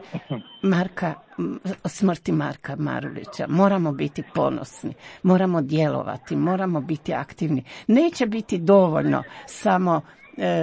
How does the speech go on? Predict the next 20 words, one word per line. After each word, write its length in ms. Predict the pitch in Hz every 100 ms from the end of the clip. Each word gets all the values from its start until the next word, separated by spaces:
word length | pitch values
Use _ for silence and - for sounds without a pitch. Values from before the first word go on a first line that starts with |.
| 160 156 156 156 151 151
ne 160 | 185 160
znam, 240 | 175 160
okrugli 400 | 170 180 160 175
stolovi, 680 | - - 156 156 156 156 147 - -
simpoziji 840 | - 202 - 202 165 165 190 170
na 140 | 160 160
temu 420 | 180 165 170 160
Marko 420 | 156 151 156 185
Marulić. 540 | 156 151 156 151 139 - - - - 175
Moramo 600 | 175 185 175 170 156 143 - - -
to, 160 | 214 214 - 196 -
ta 160 | 202
godišnjica, 800 | 165 190 208 196 - 165 156 156
ta 280 | - 180 175
petsto 400 | - 262 - -
godišnjica, 720 | 208 220 208 - 214 - 196 160
tu, 240 | - 190 - - -
tih 180 | 156 - -
pet 300 | 240 233 208
stoljeća 920 | - - - 190 208 180 143 - 139